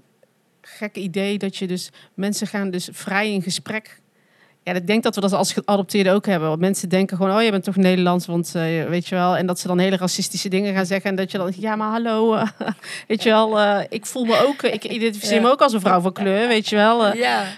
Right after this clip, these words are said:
Speaker 1: ehm, en dat is hetzelfde, denk ik, met wel of niet delen wat je, eh, geaardheid is. Mensen kunnen soms hele, hoe zeg je dat, onvriendelijke dingen zeggen, kwetsende dingen zeggen.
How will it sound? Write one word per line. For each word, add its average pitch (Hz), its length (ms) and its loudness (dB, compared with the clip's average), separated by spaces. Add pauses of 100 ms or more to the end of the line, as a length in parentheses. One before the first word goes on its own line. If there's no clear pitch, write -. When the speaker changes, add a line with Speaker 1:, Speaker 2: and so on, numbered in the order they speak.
Speaker 1:
ehm, 208 600 0 (180)
en 202 160 -6
dat 208 140 -2
is 202 120 -6
hetzelfde, 226 460 -2
denk 196 180 -4
ik, 190 80 -12
met 190 220 -4
wel 190 220 0
of 185 120 -6
niet 196 220 -2
delen 185 540 -2
wat 175 200 -6
je, 180 300 -6 (120)
eh, 185 180 -12
geaardheid 190 600 -4
is. 175 200 -6
Mensen 190 340 -4
kunnen 196 260 -4
soms 196 220 -4
hele, 202 540 -2 (420)
hoe 185 320 -4
zeg 202 160 -6
je 208 60 -10
dat, 196 160 -4
onvriendelijke 202 800 0
dingen 196 280 2
zeggen, 185 280 -4
kwetsende 190 480 -2
dingen 185 240 0
zeggen. 185 280 -6